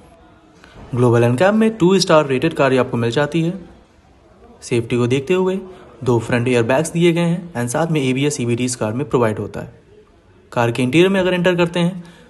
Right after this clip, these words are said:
तो आप इसके चेकआउट कर सकते हैं, जो कि fully black and beige के कॉम्बिनेशन में आपको मिलता है।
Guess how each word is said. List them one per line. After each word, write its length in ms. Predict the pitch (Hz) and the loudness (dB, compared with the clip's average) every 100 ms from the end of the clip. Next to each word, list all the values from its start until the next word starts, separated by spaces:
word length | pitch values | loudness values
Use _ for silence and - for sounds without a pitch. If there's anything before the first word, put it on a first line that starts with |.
| - | -4
तो 80 | 123 | 0
आप 120 | 117 | 0
इसके 200 | 120 131 | 0 -4
चेकआउट 400 | 123 127 147 175 | -4 0 2 2
कर 80 | 175 | 0
सकते 260 | 156 151 127 | 0 -2 -2
हैं, 240 | 123 131 - - 135 | -4 -8 -16 -6 -4
जो 80 | |
कि 140 | 120 120 | -2 0
fully 260 | 156 175 175 | 2 2 2
black 340 | 123 131 139 | 2 2 2
and 220 | 127 123 | -2 0
beige 160 | 123 113 | 0 0
के 100 | 123 | -2
कॉम्बिनेशन 500 | 117 110 117 131 190 | -2 -2 0 0 0
में 100 | 190 | 0
आपको 220 | 185 175 170 | 0 0 0
मिलता 260 | 156 160 | 2 2
है। 140 | 156 | 0